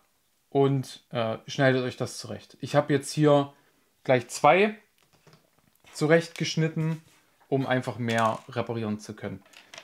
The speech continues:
Wenn man das so abrollt von dem Kabel, dann kriegt das so einen leichten Drall. Das ist dann leicht immer so. Wenn es jetzt so leicht nach oben geht, dann einfach mit dem Daumen hier drunter fassen und dann einmal so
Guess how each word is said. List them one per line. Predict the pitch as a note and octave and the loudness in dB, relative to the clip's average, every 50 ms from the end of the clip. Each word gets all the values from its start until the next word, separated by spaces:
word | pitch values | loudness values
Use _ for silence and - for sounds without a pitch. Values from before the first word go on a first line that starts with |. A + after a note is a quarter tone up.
| _ _ _ _ _ _ _ _ _ _ - | _ _ _ _ _ _ _ _ _ _ -2
Wenn | - C#3 E3+ | 0 2 2
man | A3+ A#3+ G3+ | 4 2 2
das | F#3+ - | 0 -2
so | - E3+ D#3 - _ - - - _ _ _ | -2 -4 -4 -6 _ -20 -20 -20 _ _ _
abrollt | - - E3 D#3+ - C3 A#2 A#2 A#2 A#2 A2+ A2+ A2+ | 2 2 2 2 0 -4 2 2 2 2 2 -2 -6
von | - - B2+ A2+ | -8 -8 -6 -6
dem | A2 A2+ | -6 -8
Kabel, | - - A2+ G#2+ G#2 G2+ G#2+ G#2+ | -10 -8 -6 -4 -4 -4 -4 -6
dann | G#2+ - A2 A2+ B2 - | -4 -4 -4 -4 -4 -8
kriegt | - - F#3 F3+ - - | -6 -6 -6 -6 -2 -4
das | E3+ E3+ - | -4 -4 -2
so | - | -4
einen | C#3+ C3 A#2+ | -4 -2 0
leichten | B2+ B2 C3+ E3 D#3+ - - _ - C3+ B2 - | 2 2 2 0 -2 -8 -14 _ -10 -10 -10 -6
Drall. | - A#2 - A2+ A#2+ C3 B2 G2+ - _ _ _ _ - | -6 -2 2 2 2 2 -2 -6 -10 _ _ _ _ -20
Das | - A#2 - | -20 -20 -18
ist | - - - - | -16 -18 -16 -14
dann | B2+ A#2+ A#2 A#2 - _ _ _ _ | -12 -12 -12 -12 -14 _ _ _ _
leicht | - B2+ B2 A#2+ A#2 - _ - | -8 -6 -6 -6 -6 -10 _ -14
immer | C3 B2+ A#2 A2+ G#2+ | -10 -8 -8 -8 -6
so. | A2 A#2 A2 A2 G#2+ - _ _ _ _ _ _ _ _ | -6 -6 -6 -6 -8 -12 _ _ _ _ _ _ _ _
Wenn | - C3+ C#3 | -2 0 0
es | D3 C#3 | 2 2
jetzt | D3+ C#3+ C#3+ | 0 -2 0
so | - D3+ D3 | 2 4 4
leicht | D3+ D#3 D3+ - | 4 4 4 0
nach | D3 A#2+ C3 | -4 -4 -2
oben | D3 F3+ F#3 F#3 | 0 0 0 0
geht, | D3+ D3+ D#3+ D#3 | 0 0 0 0
dann | D3+ C#3 | 0 -2
einfach | - C#3+ C#3+ D3 C#3 | -2 -2 -2 -2 -2
mit | C3 B2+ B2 - | -4 -4 -6 -6
dem | B2+ | 0
Daumen | - B2+ B2+ D#3 D#3 | 4 4 4 4 4
hier | C#3 C3 B2 | 0 0 -2
drunter | B2+ - C#3 E3 E3+ E3 C3+ | -2 -2 -4 -2 0 -2 -2
fassen | - - C#3 C#3 - C3+ | -2 -4 -8 -8 -6 -8
und | B2+ A#2 | -8 -6
dann | A#2 A#2 - | -6 -8 -8
einmal | - - A#2 B2 B2 A#2 | -6 -6 -6 -6 -6 -8
so | A2+ - A#2 A2+ A2 | -8 -8 -10 -10 -10